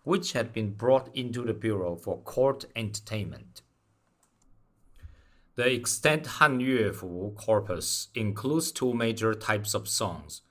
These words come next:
The first is ceremonial and sacrificial hymns, and the second is popular songs written mainly in pentasyllabic lines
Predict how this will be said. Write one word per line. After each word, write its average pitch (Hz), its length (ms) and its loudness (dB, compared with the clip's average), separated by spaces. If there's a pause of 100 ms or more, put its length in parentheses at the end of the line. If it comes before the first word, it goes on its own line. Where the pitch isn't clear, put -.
(400)
The 113 120 2
first 175 460 6
is - 240 -2
ceremonial 120 800 0
and 104 260 -2
sacrificial 110 720 -2
hymns, 98 520 -4 (840)
and 135 120 0
the 131 80 8
second 156 460 4
is 117 140 0
popular 127 560 4
songs 123 480 0
written 123 440 -2
mainly 120 640 -4
in 123 260 -4
pentasyllabic 113 960 0
lines 110 540 2